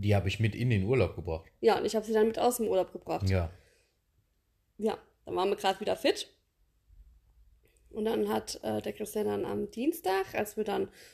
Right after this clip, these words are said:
Speaker 2: unseren zweiten Teil vom Urlaub gestartet haben.
Speaker 1: Das war echt unangenehm.
Speaker 2: Ähm, und wir morgens ja um fünf Uhr hier los wollten.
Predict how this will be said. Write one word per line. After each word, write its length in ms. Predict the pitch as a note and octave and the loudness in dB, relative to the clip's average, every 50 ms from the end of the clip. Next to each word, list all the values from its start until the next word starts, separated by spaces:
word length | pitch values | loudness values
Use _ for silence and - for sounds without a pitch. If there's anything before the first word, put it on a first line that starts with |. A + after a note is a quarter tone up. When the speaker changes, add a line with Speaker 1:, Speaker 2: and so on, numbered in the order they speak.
| _ _ _ _ | _ _ _ _
Speaker 2:
unseren 360 | A3 A3+ A3 G#3+ G3+ G3+ G#3 | 6 6 6 6 4 0 -2
zweiten 360 | - - G3+ G#3+ - - D#4 D#4 | -2 0 0 0 0 0 -2 -2
Teil 220 | C4 C#4+ D4+ D4+ | 0 0 0 0
vom 160 | D4+ D#4+ D4 D4 | 2 0 2 2
Urlaub 280 | D4 D4 D4 D4+ D4+ | 2 2 2 0 -2
gestartet 520 | D#4+ D4+ - - D4+ D4+ D#4 D#4+ D4+ - D#4+ | -4 -6 -4 -2 0 0 0 -2 -4 -6 -4
haben. 240 | D#4 D#4 D#4 E4 F#4+ G#4 G#4 - - _ _ _ - | -4 -2 2 2 2 2 2 -2 -8 _ _ _ -6
Speaker 1:
Das 200 | - F#2 F2 G2 | -4 -4 -2 -2
war 140 | G2 F2 - | -2 -2 -2
echt 180 | G2 - - | -4 -6 -8
unangenehm. 640 | - F#2 F#2+ F#2 F#2 F2+ F2+ F2+ F#2+ F#2+ G2 G2 G#2 - - | -6 -4 -4 -2 -2 -4 -4 -4 -6 -6 -6 -6 -8 -6 -2
Speaker 2:
Ähm, 560 | A#3 A#3 A3+ A3 A3 A3 A3 A3 A#3 B3 - - | 0 2 2 2 2 2 0 -2 -4 -4 -6 -4
und 160 | - A3+ G#3+ | -4 -2 -2
wir 100 | A3+ G#3+ | 0 0
morgens 420 | G#3 G#3 G3+ G3+ G#3 G#3+ G#3 - - | 0 0 2 2 2 0 0 -2 -2
ja 160 | G#3 G#3 G#3+ | -2 -2 0
um 340 | G#3 G#3 G#3 G#3 - - - - | 0 0 0 0 -2 -2 -4 -8
fünf 280 | - - B3+ A#3+ - - | -6 -4 -4 -4 -2 0
Uhr 140 | - A3 A3+ | 0 2 2
hier 120 | A3 A3 | 2 2
los 260 | G#3+ G#3 A#3 B3 - - | 2 2 0 0 -2 -2
wollten. 500 | D4 D4+ D#4 D#4 - D#4+ D#4 F4 F4+ | -2 -2 -2 -2 -2 0 0 0 0